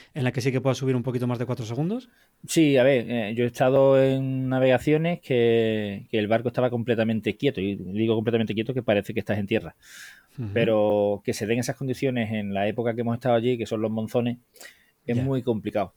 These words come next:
Speaker 2: muy, muy complicado. Y mi barco es un, una fragata, es un barco muy fino, muy fino, y aunque tiene aletas estabilizadoras, eh, hay que bajarlo de velocidad un poquito. Mm, íbamos a unos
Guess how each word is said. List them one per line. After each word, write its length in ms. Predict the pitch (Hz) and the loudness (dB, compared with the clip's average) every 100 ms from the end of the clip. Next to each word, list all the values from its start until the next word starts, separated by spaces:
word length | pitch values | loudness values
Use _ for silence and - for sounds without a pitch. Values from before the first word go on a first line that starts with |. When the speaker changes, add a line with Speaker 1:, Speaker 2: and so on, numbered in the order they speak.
| _ | _
Speaker 2:
muy, 220 | - 113 | -10 -8
muy 160 | 113 113 | -4 -4
complicado. 460 | 107 95 104 101 92 _ | -4 -6 -4 -4 -6 _
Y 180 | 117 110 | -8 -6
mi 120 | 110 | -2
barco 300 | 113 120 123 | -2 0 -2
es 60 | 127 | -4
un, 160 | 123 | -4
una 120 | 120 | -6
fragata, 380 | 113 113 135 127 | -2 0 2 0
es 60 | 117 | -2
un 100 | 120 | -2
barco 220 | 113 - | -2 -2
muy 160 | 117 117 | -4 -2
fino, 240 | 127 123 | -2 -2
muy 140 | 117 | -4
fino, 320 | 107 139 143 - | -4 -4 -4 -8
y 60 | 107 | -12
aunque 160 | 107 | -10
tiene 200 | 101 113 | -8 -4
aletas 260 | 117 117 117 | -2 0 -2
estabilizadoras, 720 | 117 120 113 113 123 131 151 _ _ - _ _ _ _ | -2 -4 -2 -2 0 0 -2 _ _ -20 _ _ _ _
eh, 340 | 117 110 110 - | -4 -2 -2 -2
hay 180 | 117 113 | -4 0
que 600 | 123 117 113 113 110 107 | 2 4 4 2 2 0
bajarlo 360 | 107 120 117 113 | 0 0 2 2
de 100 | 110 | 2
velocidad 380 | 107 101 107 107 | 0 -2 0 -2
un 100 | 101 | -2
poquito. 440 | 107 147 139 127 _ _ _ | -6 -6 -6 -8 _ _ _
Mm, 720 | 117 110 107 104 104 101 101 - _ _ - | -14 -12 -14 -14 -14 -14 -16 -20 _ _ -4
íbamos 320 | 113 113 117 | -2 0 -2
a 40 | |
unos 920 | 117 110 104 101 101 98 98 - - | -2 -2 -2 -2 -4 -6 -8 -12 -20